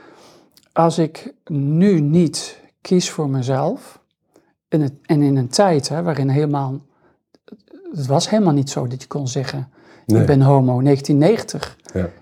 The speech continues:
Speaker 1: is dat bij de wet geschrapt. Tot die tijd waren we geestesziek. En, ehm, dus ik heb toen, eh, besloten: van, eh, "Ik ga voor mezelf staan. Kom ik ooit in een kamp, komt er weer zo'n gek, dan ga ik met opgeheven hoofd rechtop, ga ik dat kamp in.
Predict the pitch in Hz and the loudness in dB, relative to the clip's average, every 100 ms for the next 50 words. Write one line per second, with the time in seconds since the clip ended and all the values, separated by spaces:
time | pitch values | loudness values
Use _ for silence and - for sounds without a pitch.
0 | _ - 147 - 139 139 127 135 135 - | _ -4 -4 -2 -2 0 2 2 2 -2
1 | - - 180 160 - - - _ - 135 | -10 -4 0 0 -2 -18 -20 _ -8 -8
2 | 175 151 139 139 143 139 127 170 165 - | -4 0 0 0 -2 -2 0 -2 -2 -4
3 | 147 - 131 - _ _ - 156 139 135 | -8 -8 -10 -16 _ _ -10 -4 -2 0
4 | 131 - 151 139 127 127 135 131 123 _ | -2 -4 -4 -4 -4 -4 -6 -8 -10 _
5 | _ _ _ - _ _ _ _ - 156 | _ _ _ -20 _ _ _ _ -6 -2
6 | 156 147 165 165 160 147 139 143 151 135 | -2 2 0 0 -2 0 -2 -4 -6 -6
7 | 135 - 185 202 185 - 151 147 - _ | -6 2 2 2 -4 -2 -2 -4 -8 _
8 | 156 143 208 196 - 175 160 147 139 151 | -12 -4 -2 -2 2 2 4 0 2 0
9 | 165 - 185 190 220 - - - - _ | -2 -2 0 0 -4 -10 -20 -20 -20 _
10 | _ - 196 208 180 160 - 135 131 175 | _ 0 2 2 2 2 2 0 2 0
11 | 202 - - 147 123 - - 180 - - | 2 -2 0 0 0 -2 2 2 0 -6
12 | 160 151 139 - 151 - 165 147 143 135 | -4 -2 -4 -4 -6 -4 -2 -2 -2 -4
13 | - - 139 135 - - _ _ _ _ | -6 -8 -8 -8 -16 -20 _ _ _ _
14 | _ _ - 147 135 - 151 135 135 139 | _ _ -12 -8 -8 -2 -2 -2 -8 -10